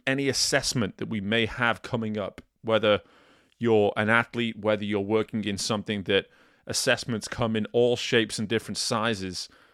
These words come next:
whatever it may be, preparation is so huge. And it sounds like from Tim's standpoint, for someone that's been doing it as long as he has, he's been able to reinvent that process. And I think for us,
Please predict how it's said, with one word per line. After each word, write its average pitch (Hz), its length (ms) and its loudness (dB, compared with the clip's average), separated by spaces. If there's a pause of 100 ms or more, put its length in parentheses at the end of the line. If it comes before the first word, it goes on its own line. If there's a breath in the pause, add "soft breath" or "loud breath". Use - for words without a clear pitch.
(120)
whatever 135 340 4
it 120 80 0
may 117 180 0
be, 110 260 -2
preparation 113 640 -4
is 98 120 -6
so 120 420 -2
huge. 107 480 -6
And 98 120 -6
it - 80 -10
sounds 143 420 -2
like 123 220 0 (320 soft breath)
from 107 180 -4
Tim's 156 340 -2
standpoint, 101 640 -4 (920)
for - 100 -10
someone 139 260 0
that's 120 120 0
been 117 160 -2
doing 156 300 2
it 131 120 0
as 101 120 -4
long 101 260 0
as 92 140 -4
he 95 140 -14
has, 90 440 -8 (260 soft breath)
he's 104 180 -10
been 117 140 0
able 123 180 0
to 110 140 -4
reinvent 117 760 -2
that 101 200 -8
process. - 680 -4 (280)
And 110 80 -4
I 110 80 0
think 110 240 -4
for 113 180 2
us, 147 380 4